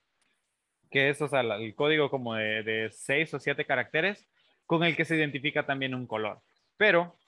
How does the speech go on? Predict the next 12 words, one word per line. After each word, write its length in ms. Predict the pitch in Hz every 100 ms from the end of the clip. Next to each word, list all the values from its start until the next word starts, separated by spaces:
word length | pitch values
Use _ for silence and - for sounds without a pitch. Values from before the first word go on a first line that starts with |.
| _
eh, 300 | 151 151 143
estos 260 | 160 170 175
serían 280 | 170 160 160
como 200 | 160 143
los 160 | 127
más 200 | 123 117
comunes, 440 | - 120 107 104 107
¿verdad? 360 | 107 104 98 120
Red, 320 | 147 170 165 _ _ _ _ _
pink, 380 | 160 151 151 - _ _ _ _
orange, 460 | 165 170 156 151 - - _ 113
yellow, 640 | 131 143 143 139 139